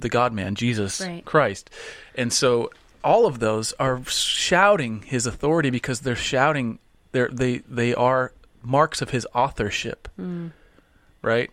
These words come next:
Speaker 1: I, I watched a video
Speaker 2: <laughs>
Speaker 1: yesterday morning. It was all about, I think it was called, did you delete it? I think you deleted the title.
Speaker 2: <laughs>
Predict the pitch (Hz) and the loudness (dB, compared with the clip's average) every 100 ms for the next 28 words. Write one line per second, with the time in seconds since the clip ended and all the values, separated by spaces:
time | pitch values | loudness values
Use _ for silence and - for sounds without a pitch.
0 | - 113 117 113 113 - 113 107 107 104 | -2 0 0 0 0 -2 -4 -4 -2 -2
1 | 98 98 - - _ - 208 190 - - | -2 -4 -10 -20 _ -14 -12 -12 -14 -8
2 | 113 - - - 127 110 110 104 104 107 | -4 0 0 2 2 4 2 2 -2 -4
3 | 104 107 110 110 104 101 - - - - | 0 2 2 2 2 -2 -6 -16 -18 -20
4 | - _ - 110 123 123 113 107 - 104 | -20 _ -10 -4 -2 0 -2 -2 0 2
5 | 101 98 98 113 110 107 101 95 95 - | 2 2 -2 -8 -6 -6 -8 -6 -8 -8
6 | 104 101 98 98 92 98 - 254 92 90 | -10 -10 -10 -10 -10 -10 0 2 2 -6
7 | - - | -12 -14